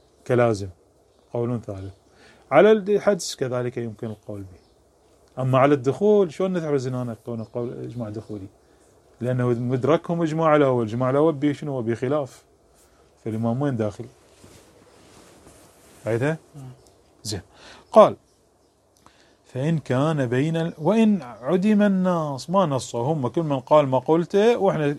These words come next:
Speaker 1: اكتشفنا ث-، لازم وقلنا به. هذا القول الثالث، إيش بيه؟ نقول به لو لا؟ وياي؟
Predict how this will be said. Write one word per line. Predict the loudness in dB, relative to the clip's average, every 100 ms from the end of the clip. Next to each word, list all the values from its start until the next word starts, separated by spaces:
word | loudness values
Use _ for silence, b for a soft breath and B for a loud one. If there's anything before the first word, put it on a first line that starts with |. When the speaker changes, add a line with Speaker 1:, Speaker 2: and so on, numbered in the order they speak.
| -8
Speaker 1:
اكتشفنا | -18 -10 -2 -2 -2 -8
ث-، | -12 -20 -12 2
لازم | 4 4 2 2 2
وقلنا | 2 -2 -4 -8
به. | -10 -2 0
هذا | 0
القول | -2 -2 -2
الثالث، | -2 -2 0 2 2 0
إيش | -12
بيه؟ | -10 -6
نقول | -8 -6 -6
به | -4 -2
لو | -2
لا؟ | 0 -2 -4 _ b b b b _ _ _ _
وياي؟ | 0 0